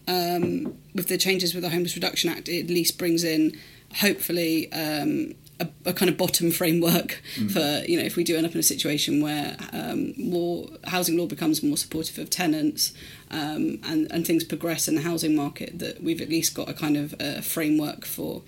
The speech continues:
Speaker 1: for helping people. But unfortunately, I don't know if we're ever gonna get to the stage like in Scotland where people have, like, a minimum two-year tenancy
Speaker 2: Yeah,
Speaker 1: and,
Speaker 2: yeah.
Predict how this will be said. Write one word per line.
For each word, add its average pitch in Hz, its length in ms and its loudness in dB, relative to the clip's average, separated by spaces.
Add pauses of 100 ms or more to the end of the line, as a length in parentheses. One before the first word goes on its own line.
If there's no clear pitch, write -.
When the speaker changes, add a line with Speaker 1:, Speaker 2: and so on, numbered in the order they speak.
(200)
Speaker 1:
for - 120 -6
helping 156 320 0
people. - 440 -4
But - 260 -6 (420)
unfortunately, 156 460 2
I 160 40 -2
don't 151 160 0
know 107 60 0
if 160 120 -4
we're 156 100 0
ever - 120 -6
gonna 151 140 0
get - 140 -4
to - 100 2
the 165 40 -2
stage 151 400 0
like 151 240 -4
in 151 120 2
Scotland 147 460 2
where - 140 -2
people 151 280 -4
have, 151 180 -2
like, 151 200 -4
a 160 200 0
minimum 160 420 2
two-year 147 520 0 (180)
tenancy 160 460 2 (180)
Speaker 2:
Yeah, 147 60 0
Speaker 1:
and, 156 180 2
Speaker 2:
yeah. 107 80 -6